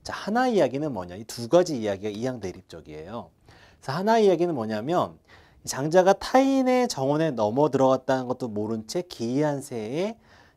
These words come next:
이 기이한 새 뒤를 홀린 듯 쫓는 이야기예요. 그래서 고도의 몰입 상태, 이 상태가 되면 이 대상에 사로잡혀 끌려다니는 꼴에 불과한 것으로 보았다고 하니까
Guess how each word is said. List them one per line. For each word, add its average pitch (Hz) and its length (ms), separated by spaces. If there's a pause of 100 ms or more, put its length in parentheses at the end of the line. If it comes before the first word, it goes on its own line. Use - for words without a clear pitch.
이 87 560 (720)
기이한 151 500
새 135 220
뒤를 113 260
홀린 226 360
듯 143 160
쫓는 208 280
이야기예요. - 400 (360)
그래서 160 480 (400)
고도의 220 580
몰입 147 280
상태, 110 440 (140)
이 123 80
상태가 139 460
되면 104 540 (540)
이 104 400
대상에 160 460
사로잡혀 190 460
끌려다니는 208 640
꼴에 151 180
불과한 143 560
것으로 147 340
보았다고 120 640
하니까 120 560